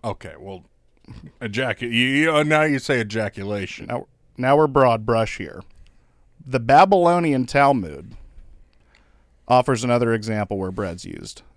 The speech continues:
Speaker 2: as a means to cause ejaculation. <clears throat> For medicinal purposes, if
Speaker 1: <laughs>
Speaker 2: your urethra is obstructed, the following remedy is suggested.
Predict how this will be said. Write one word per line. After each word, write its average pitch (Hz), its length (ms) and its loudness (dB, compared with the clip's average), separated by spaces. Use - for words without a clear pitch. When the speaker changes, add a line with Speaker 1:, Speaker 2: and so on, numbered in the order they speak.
Speaker 2:
as 107 120 -8
a 107 60 -6
means 98 260 -8
to - 60 -20
cause 98 240 -8
ejaculation. 98 720 -6
<clears throat> - 60 -20
For - 160 -2
medicinal 147 540 2
purposes, 104 840 -4
if - 140 4
Speaker 1:
<laughs> 269 120 4
Speaker 2:
your 135 220 4
urethra 131 960 0
is 131 200 -2
obstructed, 113 1040 -6
the 131 100 -6
following 175 500 2
remedy 143 400 2
is 113 120 -2
suggested. 104 760 -8